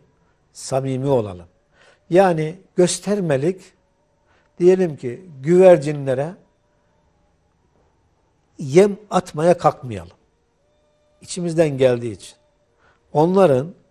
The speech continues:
bizim merhametimize ihtiyacı olduğu için bunu. Hiç kimsenin görmediği bir anda yapabiliyorsak ne mutlu bize. Ovaya karşı, dağa karşı, ormana karşı,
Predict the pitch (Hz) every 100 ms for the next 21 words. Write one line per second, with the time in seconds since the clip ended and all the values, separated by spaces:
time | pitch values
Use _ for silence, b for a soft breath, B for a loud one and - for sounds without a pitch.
0 | _ _ _ 143 135 170 151 151 143 143
1 | 131 123 135 123 165 208 135 - 151 143
2 | 131 131 123 120 120 110 117 151 _ _
3 | _ _ _ - 269 - - 320 254 247
4 | 208 170 151 233 214 185 160 151 147 147
5 | 143 139 139 165 170 226 226 _ _ _
6 | _ _ 127 143 131 - 123 110 107 -
7 | _ _ b b b b b b b _
8 | _ _ _ _ - 131 139 170 190 190
9 | 196 - 202 214 - - - _ - 131
10 | 123 143 185 180 190 180 202 202 - -
11 | 127 120 117 165 175 202 175 - 180